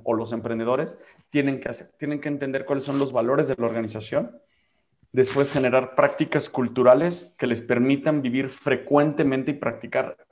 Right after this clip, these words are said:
estos valores, y revisarlos frecuentemente. O sea, tiene que haber alguien encargado si las prácticas culturales están siendo efectivas para vivir los valores o no. Y sobre todo que esa es la forma en que los fundadores o los directores de la empresa van a poder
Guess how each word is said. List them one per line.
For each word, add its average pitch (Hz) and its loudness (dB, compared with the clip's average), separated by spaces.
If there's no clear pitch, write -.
estos 135 -2
valores, 120 0
y 160 6
revisarlos - 2
frecuentemente. 143 0
O 143 -2
sea, - -10
tiene 143 -4
que 143 -8
haber 139 0
alguien 139 0
encargado 123 -2
si - -10
las - -6
prácticas 143 -6
culturales 127 -4
están 127 -8
siendo 127 -6
efectivas 131 -8
para 117 -2
vivir 113 -4
los 135 -2
valores 113 -2
o 107 -6
no. 127 -6
Y 139 -4
sobre 156 2
todo 175 4
que 190 -2
esa 175 0
es 170 2
la 151 6
forma 151 2
en 170 0
que 135 -6
los 120 -6
fundadores 131 2
o - -2
los 113 -2
directores 123 -2
de 135 0
la 117 -2
empresa 127 -4
van 131 -2
a 135 -6
poder 127 0